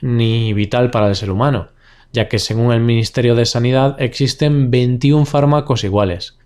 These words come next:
que sirven para lo mismo. Además, este medicamento simplemente es un jarabe de ibuprofeno que sirve para aliviar los dolores. Es un jarabe que se suele administrar a los niños de entre tres y doce años.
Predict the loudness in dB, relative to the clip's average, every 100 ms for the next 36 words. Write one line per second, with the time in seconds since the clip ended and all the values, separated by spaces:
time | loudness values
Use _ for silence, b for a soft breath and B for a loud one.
0 | -6 -4 0 2 2 2 -2 -4 -4 -2
1 | -2 0 0 -2 -4 -8 _ b b b
2 | b -4 0 2 2 0 -2 -6 -2 0
3 | 2 2 2 2 2 2 2 0 -2 -12
4 | -12 -6 -2 0 2 2 2 2 2 0
5 | 0 0 -2 0 0 2 2 2 2 0
6 | -2 -2 0 0 0 2 0 -2 _ -4
7 | 0 2 2 0 0 0 2 2 2 2
8 | 0 0 -2 -2 -4 -10 -16 _ _ 0
9 | 2 4 2 2 4 2 0 -2 -2 2
10 | 2 0 -2 0 2 2 2 0 0 2
11 | 2 0 -2 0 0 2 2 2 2 0
12 | 0 0 0 2 2 0 -6 -4 0 0
13 | 0 -2 -4 -4 -8 -12 -18